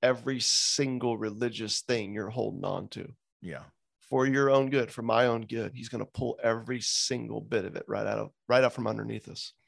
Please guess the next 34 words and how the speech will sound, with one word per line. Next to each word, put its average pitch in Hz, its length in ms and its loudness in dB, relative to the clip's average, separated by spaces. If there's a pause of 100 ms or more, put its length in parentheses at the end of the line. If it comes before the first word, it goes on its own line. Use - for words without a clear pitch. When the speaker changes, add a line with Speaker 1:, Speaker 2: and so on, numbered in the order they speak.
(500)
Speaker 2:
And 113 140 0
it 110 120 -2
sucks 135 320 4
when 123 120 4
it 98 80 0
happens. 95 560 -2 (120)
It 110 120 0
honestly 113 360 2
sucks. 95 400 0
Like, 90 300 -4
if 104 100 -4
this 135 160 2
is 151 80 2
already 151 220 10
happening 120 380 4
to 107 120 -6
the 95 120 -4
disciples 92 640 2 (200)
in 101 100 2
this 90 160 0
gospel. 107 360 2
Speaker 1:
Yeah. - 60 -14 (240)
Speaker 2:
They've 110 120 2
already 123 220 8
spent 117 340 0
two 110 160 -4
days 101 300 0
in 92 80 -6
the 87 60 -6
Samaritan 87 720 -4 (200)
village. 90 500 2 (400)
They're 95 120 -2
already 101 180 2
watching 90 720 0